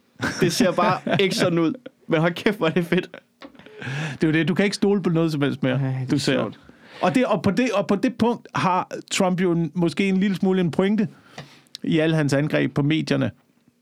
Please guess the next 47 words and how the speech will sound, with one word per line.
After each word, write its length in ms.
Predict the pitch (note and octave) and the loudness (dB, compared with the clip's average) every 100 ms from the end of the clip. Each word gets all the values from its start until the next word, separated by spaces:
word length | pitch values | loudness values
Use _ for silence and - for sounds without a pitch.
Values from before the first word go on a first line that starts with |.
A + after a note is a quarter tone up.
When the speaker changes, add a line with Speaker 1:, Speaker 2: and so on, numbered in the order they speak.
| _ _ - _ - - | _ _ -20 _ -8 0
Speaker 2:
Og 80 | |
alle 120 | D3 D3 | 2 2
hans 140 | C#3+ | 2
angreb 340 | D3 D3+ D#3+ - | 0 0 -2 0
på, 180 | D#3 C#3 | 0 0
at, 300 | F#2+ B2+ C3+ | -2 -2 0
øh, 260 | B2+ A#2+ | 0 2
medierne 380 | B2 D3+ C#3+ C3+ | 0 0 0 0
bare 180 | A#2+ B2 | 0 0
skriver 280 | - C#3+ C3 | 0 0 2
det, 160 | B2+ | 0
som 120 | B2+ | -2
folk 200 | A#2 A#2 | -2 -2
gerne 200 | A#2+ A#2 | -2 -2
vil 100 | A#2 | 0
høre, 220 | A2+ C3+ D3 | 0 2 2
og 200 | C#3+ C3 | 0 0
det 80 | A#2+ | 0
hele 180 | B2+ B2 | 0 0
er 40 | |
fake, 480 | - C3+ C3+ C3+ C3 | 0 0 0 -2 -2
og 380 | B2+ A#2+ A#2 A#2 - - - - - - | -2 0 -2 -6 -14 -20 -20 -20 -20 -4
altså 280 | D3+ C#3 D3 | -2 0 0
Speaker 1:
Det 240 | C#3+ D3+ | -2 0
er 40 | D3+ | 0
da 60 | |
ham, 220 | C#3 D#3 G3 | 0 0 -2
der 60 | |
skriver 280 | G3 C3+ G#2+ | -2 -2 -2
det, 140 | A2 | -2
folk 180 | - - | -4 -6
gerne 160 | - G#2 | -4 -6
vil 80 | - | -6
høre. 100 | A#2 - A#3 | -8 -10 -2
Speaker 2:
Ja, 100 | G#3 | 0
han 220 | D#3+ A#3 | 2 0
gør 200 | - F3+ | 0 0
det, 160 | F#3 D#3 _ | 0 -2 _
men 360 | - F3 F#3+ F3+ | -2 0 2 0
jeg 120 | F3+ D#3+ | -2 -2
tror 200 | G#3 G3 | 0 0
også, 140 | F#3 | 0
der 60 | E3+ | 0
er 120 | D#3+ | 2
en 120 | E3+ | 0
pointe 380 | - F#3 G3 G3+ | 0 0 2 0
i, 340 | - F#3 F3+ | 0 -2 -2